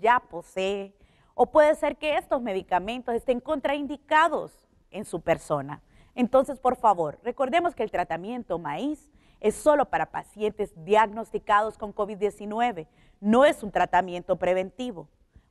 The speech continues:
Por favor, no nos automediquemos. Recordemos que tenemos a su disposición la línea del nueve uno uno, donde usted puede llamar y hay un equipo de médicos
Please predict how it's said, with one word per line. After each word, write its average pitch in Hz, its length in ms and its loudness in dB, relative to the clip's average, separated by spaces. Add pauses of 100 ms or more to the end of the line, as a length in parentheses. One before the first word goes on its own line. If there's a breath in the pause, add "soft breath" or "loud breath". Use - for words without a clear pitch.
Por 254 180 4
favor, 202 580 2 (360)
no 240 340 4
nos 185 200 -4
automediquemos. 147 800 -8 (800)
Recordemos 208 840 2 (600)
que 202 120 2
tenemos 202 580 2
a 214 60 0
su - 240 -2
disposición 277 840 -2
la 175 120 0
línea 220 280 -4
del 180 280 -4
nueve 359 500 4 (360 soft breath)
uno 285 540 2
uno, 165 420 -4 (320 soft breath)
donde 277 180 4
usted 359 240 2
puede 269 220 4
llamar 214 480 2 (120)
y 214 120 2
hay 208 120 4
un 196 120 -4
equipo 226 520 -2
de 175 120 -4
médicos 311 640 -4